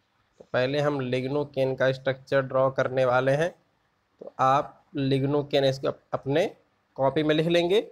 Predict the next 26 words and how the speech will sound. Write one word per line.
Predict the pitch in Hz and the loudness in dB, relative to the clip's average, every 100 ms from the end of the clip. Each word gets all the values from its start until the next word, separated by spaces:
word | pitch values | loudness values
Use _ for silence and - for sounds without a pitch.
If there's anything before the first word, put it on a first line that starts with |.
| - _ _ _ | -14 _ _ _
तो | 127 | -10
चलिए, | - 151 175 214 | -2 0 2 2
इसको | 156 - 156 | 0 -4 -2
पहले | 151 147 | 2 2
हम, | 151 147 139 _ _ | 2 0 -2 _ _
इसको, | 139 - 147 143 - _ _ _ | -10 -2 -2 -2 -6 _ _ _
इसको | 135 151 | -8 -4
पहले | 135 143 | 0 2
हम | 139 | 2
डिलीट | 135 143 147 | 2 0 0
कर | 151 | 0
देते | 143 147 160 | 0 0 0
हैं, | 165 240 _ _ _ _ _ _ _ _ _ _ _ _ | -2 -6 _ _ _ _ _ _ _ _ _ _ _ _
क्योंकि | 135 135 156 | -4 0 -2
ड्रॉ | 143 151 156 | 2 4 4
करने | 156 147 156 | 2 2 0
के | 151 | 0
लिए | 156 | 2
आपके | 143 - | 2 0
पास | 151 143 | 0 0
जगह | 135 131 143 | 2 2 4
होना | 143 143 | 2 2
चाहिए | 139 143 160 196 | 2 -2 -2 -6
और | 156 123 123 | -6 -6 -2
केमिकल | 135 127 - 143 | -2 -2 0 0
स्ट्रक्चर | 139 135 - 139 | 0 -4 0 -2